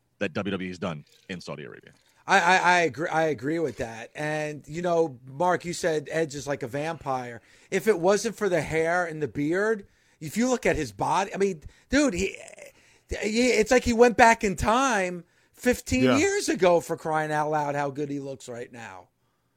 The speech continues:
Speaker 3: Yeah, and, and you gotta look at it, too. He's got eight years less wear and tear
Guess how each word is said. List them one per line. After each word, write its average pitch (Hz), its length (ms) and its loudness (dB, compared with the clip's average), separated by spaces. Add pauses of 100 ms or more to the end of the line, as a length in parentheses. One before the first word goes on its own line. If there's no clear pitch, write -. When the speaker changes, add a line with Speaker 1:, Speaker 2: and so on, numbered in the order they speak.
(120)
Speaker 3:
Yeah, 170 200 2
and, 151 200 2
and 165 200 0
you 180 80 -6
gotta 180 220 6
look 220 200 2
at 165 160 6
it, 151 140 -4
too. 170 340 -6 (640)
He's 190 280 -4
got 165 300 4 (120)
eight 170 300 2
years 160 840 0
less 165 540 2
wear 151 380 0
and 127 160 -8
tear 147 540 0